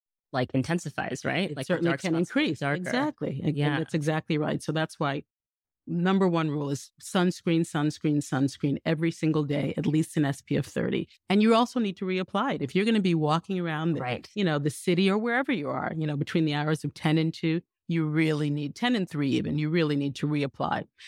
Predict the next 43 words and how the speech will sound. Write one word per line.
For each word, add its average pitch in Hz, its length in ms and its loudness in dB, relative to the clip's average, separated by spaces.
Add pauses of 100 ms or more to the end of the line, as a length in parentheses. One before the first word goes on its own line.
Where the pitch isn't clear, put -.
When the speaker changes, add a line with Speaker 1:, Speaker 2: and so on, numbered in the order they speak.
(100)
Speaker 2:
That's - 300 -2 (240)
somewhat 190 380 2
unrealistic 180 720 0
for 190 80 0
some 185 260 0
people, 240 480 0
you 214 80 2
know. 151 400 2
Speaker 1:
Well, 190 60 -2
but 180 140 0
now 165 200 0
they 202 140 -2
make 180 180 0
these 139 160 -2
spray-on 151 800 -2
sunscreen. 151 420 -2
I 156 60 2
mean, 151 160 2
there's 151 240 0
so, 175 300 -2
there's 160 180 0
been, 156 240 2
I 143 80 -2
just 160 180 -4
interviewed 147 320 0
the - 60 -4
president 139 420 0
of 127 60 -2
Supergoop, 131 580 -2 (160)
and 131 160 2
she 139 560 0 (100)
brought 147 200 -2
me, 139 100 0
like, 131 140 0
twelve 151 320 -2
different 147 280 -4
types 156 280 -2
of 151 80 0
sunscreen. 131 760 0
And 131 100 2
I 131 140 0
was 135 220 0
like, 131 320 0